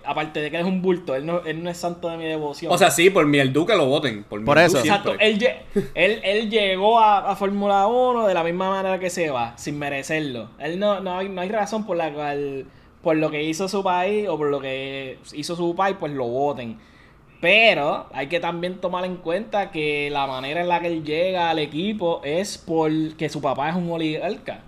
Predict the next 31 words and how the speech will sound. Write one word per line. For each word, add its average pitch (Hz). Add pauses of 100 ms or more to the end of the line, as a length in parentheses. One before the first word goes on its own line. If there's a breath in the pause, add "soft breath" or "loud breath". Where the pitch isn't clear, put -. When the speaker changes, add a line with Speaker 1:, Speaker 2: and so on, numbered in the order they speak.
Speaker 1:
¿sabes? 143
Es 147
por 175
el 165
poder 151
ese 170
que 165
él 160
tiene, 165 (400 soft breath)
que 127
ahora 147
esa 160
es 170
una 160
de 160
la, 160
de 165
las 151
razones 156 (360 soft breath)
principales 170
por 147
las 143
cuales 139
están 139
pasando 147
estas 139 (100)
cosas, 170
¿me 123
entiendes? 127 (360 soft breath)
Como 147
que 147